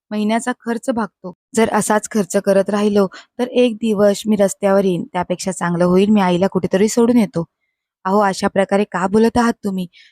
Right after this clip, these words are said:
ती तुमची आई आहे आणि तुम्ही त्यांना रस्त्यावर सोडण्याचा विचार करत आहात? असा विचार कसं काय करू शकता तुम्ही? आणि मी असं होऊ देणार नाही, समजलं तुम्हाला?" सागर त्याच्या बायकोचा राग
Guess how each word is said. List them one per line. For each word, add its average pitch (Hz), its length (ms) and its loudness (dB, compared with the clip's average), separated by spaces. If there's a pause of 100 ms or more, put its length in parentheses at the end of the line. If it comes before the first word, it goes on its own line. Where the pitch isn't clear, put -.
(160)
ती 247 60 -6
तुमची 247 340 0
आई 208 280 2
आहे 196 220 2 (100)
आणि 185 220 -4
तुम्ही 185 240 -2
त्यांना 185 300 0
रस्त्यावर 185 480 0 (340)
सोडण्याचा 208 520 0
विचार 190 320 0
करत 214 280 -2
आहात? 233 180 2 (380)
असा 185 240 -4
विचार 185 380 -2
कसं 190 220 -4
काय 208 220 0
करू 226 180 0
शकता 196 340 -4
तुम्ही? 185 360 -6 (320)
आणि 240 160 0
मी 240 260 4
असं 233 240 2
होऊ 190 200 4
देणार 185 300 0
नाही, 208 260 2 (400)
समजलं 214 460 0
तुम्हाला?" 226 380 2 (380)
सागर 180 420 -4 (340)
त्याच्या 254 200 -2
बायकोचा 220 600 0
राग 196 180 -2